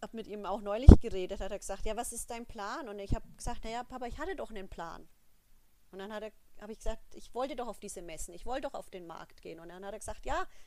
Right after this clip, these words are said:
das war ein sauguter Plan.“ Und dann hab ich gesagt, „Na ja, und irgendwann hol ich's halt nach.“ Das, das ist das, was ich mir jetzt immer wieder sag. Ich hol das nach. Ich lass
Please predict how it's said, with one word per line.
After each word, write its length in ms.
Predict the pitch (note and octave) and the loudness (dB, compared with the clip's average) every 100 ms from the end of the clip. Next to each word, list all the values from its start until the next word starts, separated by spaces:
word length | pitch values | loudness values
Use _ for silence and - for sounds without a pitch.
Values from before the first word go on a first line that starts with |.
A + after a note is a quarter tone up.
| - | -12
das 140 | A#3 | -10
war 100 | C4 | -8
ein 100 | D4+ | -8
sauguter 540 | - C#4+ C#4+ D#4 F4 F#4+ | -4 -4 -4 -6 -8 -8
Plan.“ 360 | - F#2 F#2 | -8 -10 -12
Und 1160 | E3+ - - - - - - - - - - G3 | -18 -20 -20 -20 -20 -20 -20 -20 -20 -20 -18 -12
dann 40 | |
hab 60 | G#3+ | -12
ich 60 | - | -10
gesagt, 200 | A3+ - | -12 -12
„Na 80 | A3 | -12
ja, 160 | F#3+ | -12
und 100 | A3+ | -10
irgendwann 360 | - B3+ C4+ C4 | -10 -8 -8 -6
hol 160 | A#3+ | -6
ich's 180 | B3+ - | -2 -4
halt 200 | A#3+ A3+ | -4 -8
nach.“ 360 | G#3+ A3+ C4+ - - - - - - - - - - - - - - - - - - - - - - - - - - - - - | -8 -10 -10 -14 -20 -20 -20 -20 -20 -20 -20 -20 -20 -20 -20 -20 -20 -20 -20 -20 -20 -20 -20 -20 -20 -20 -20 -20 -20 -20 -20 -18
Das, 340 | - G#3+ - - - - | -14 -12 -14 -16 -20 -16
das 180 | G#3+ - | -14 -12
ist 240 | A#3+ - | -12 -10
das, 180 | A3+ A#3 | -10 -10
was 120 | A#3 A#3 | -8 -10
ich 120 | A3+ | -10
mir 120 | A3+ | -10
jetzt 160 | G#3+ - | -10 -8
immer 200 | B3 C4 | -10 -10
wieder 200 | A3+ A#3 | -10 -10
sag. 440 | - A#3 C4 - - | -8 -8 -8 -12 -18
Ich 200 | G3+ - | -14 -10
hol 200 | G3 B3+ | -8 -8
das 220 | A#3 A#3 | -8 -12
nach. 400 | F#3 G#3 C4+ B3 - | -14 -14 -14 -16 -14
Ich 260 | G3+ - | -10 -10
lass 480 | F3+ A3+ - - - | -10 -12 -12 -18 -20